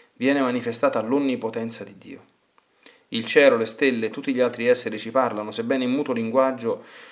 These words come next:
di un ente supremo, di un essere increato, della sua onnipotenza, perché l'uomo più scienziato,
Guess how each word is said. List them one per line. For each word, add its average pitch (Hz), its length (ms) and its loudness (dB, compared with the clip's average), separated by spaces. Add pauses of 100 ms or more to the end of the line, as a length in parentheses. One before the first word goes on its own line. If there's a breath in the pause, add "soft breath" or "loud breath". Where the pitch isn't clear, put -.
di 135 120 -2
un 165 100 6
ente 185 240 0
supremo, 156 480 6
di 131 80 0
un 139 80 0
essere 147 280 2
increato, 135 680 2
della 113 200 -2
sua 143 160 0
onnipotenza, 120 800 -2
perché 117 220 -2
l'uomo 160 280 8
più 165 160 -4
scienziato, 123 960 0